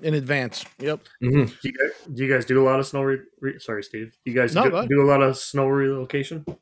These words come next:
Speaker 3: like hauling or
Speaker 2: Last
Speaker 3: anything?
Speaker 2: year was right on the edge near the end of the season where we would have to start. But to be honest, last year it with, we'd get a storm and then we'd get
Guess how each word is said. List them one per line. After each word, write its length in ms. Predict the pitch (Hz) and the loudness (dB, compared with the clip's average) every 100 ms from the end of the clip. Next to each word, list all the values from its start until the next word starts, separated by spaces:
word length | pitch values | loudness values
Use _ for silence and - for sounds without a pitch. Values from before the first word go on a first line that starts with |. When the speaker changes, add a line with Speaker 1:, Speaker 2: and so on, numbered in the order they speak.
| - | -14
Speaker 3:
like 100 | 120 | -12
hauling 340 | 127 131 139 | -8 -6 -6
or 140 | 127 117 | -8 -2
Speaker 2:
Last 240 | 156 175 143 | 2 2 2
Speaker 3:
anything? 160 | 147 156 | -2 0
Speaker 2:
year 160 | 170 | 2
was 240 | 165 143 117 | 2 0 2
right 220 | 147 151 | 4 6
on 140 | 151 | 2
the 160 | 143 135 | 2 2
edge 340 | 139 143 - | 4 2 -2
near 160 | 127 135 | 0 0
the 160 | 123 123 | 2 -2
end 140 | 135 | 0
of 80 | 117 | -2
the 40 | |
season 440 | - 127 127 131 127 | -4 -4 -4 -4 0
where 160 | 120 | 0
we 120 | 117 | 0
would 120 | 117 113 | 0 2
have 200 | 117 117 | 0 0
to 80 | 101 | -6
start. 580 | - 107 135 139 - _ _ _ _ _ _ _ _ _ _ - | -2 2 2 2 -2 _ _ _ _ _ _ _ _ _ _ 0
But 320 | 113 113 - | 0 0 -4
to 100 | 117 | -6
be 140 | 110 | -4
honest, 480 | 107 113 110 - - | -2 -2 -4 -6 -6
last 300 | 107 107 - | -4 -6 -6
year 100 | 101 | -8
it 340 | 98 113 - _ | -6 -6 -8 _
with, 420 | 110 117 113 - - | -4 -2 -4 -14 -8
we'd 180 | 120 113 | -8 2
get 140 | 135 | 2
a 20 | |
storm 420 | - - 135 147 139 | 2 2 2 4 2
and 120 | 131 | 0
then 160 | 127 | -2
we'd 140 | 120 107 | -4 0
get 180 | 117 | -2